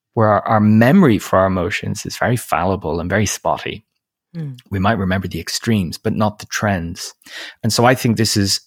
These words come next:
Speaker 1: some really powerful stuff that they're including for free. Um, the proof of the pudding is in the eating, and we'll see in a few months' time. But this is an example of lowering the bar and making it easy for people to record meaningful stuff to them.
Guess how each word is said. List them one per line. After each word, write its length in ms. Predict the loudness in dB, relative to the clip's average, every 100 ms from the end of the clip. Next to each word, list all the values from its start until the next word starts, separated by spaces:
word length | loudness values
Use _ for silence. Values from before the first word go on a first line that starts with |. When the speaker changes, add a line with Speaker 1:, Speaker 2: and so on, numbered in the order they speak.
| _
Speaker 1:
some 240 | 0 4
really 220 | 6 4
powerful 460 | 4 2 2 0 -2
stuff 420 | -2 0 -2 -4 _
that 140 | -6 -2
they're 180 | -2
including 460 | -2 -2 -2 -2 -4
for 140 | -6
free. 380 | -6 -2 -2 -2 -8 -16 -16 -10 -2
Um, 420 | 0 2 0 -4 -8
the 160 | -6 -6
proof 260 | 0 0 2
of 60 |
the 60 | 0
pudding 420 | 4 4 4 -2 -2
is 120 | 2
in 120 | 6
the 80 | 4 4
eating, 320 | 2 2 0
and 120 | 2 2
we'll 120 | 0
see 180 | 2 2
in 80 |
a 60 | 2
few 160 | 0 0
months' 240 | -2 -4
time. 320 | 0 0 0
But 260 | 0 -2 -4 -18 -20 _ _ _ _ -10
this 220 | -2 0 2
is 120 | 4
an 60 |
example 400 | 4 2 2 0
of 80 | 2
lowering 360 | 4 6 6 4
the 80 | 2
bar 280 | 2 2 0
and 140 | 0
making 300 | 0 0 -4
it 100 | -4
easy 300 | 0 2 2
for 140 | -2 -4
people 320 | -2 -2 -4
to 120 | -6
record 520 | -6 -8 -2 0 0 -4 _ -2
meaningful 460 | 0 2 0 -4 -6
stuff 400 | -2 -4 -4 -12 _ _ -6
to 80 |
them. 200 | -6 -6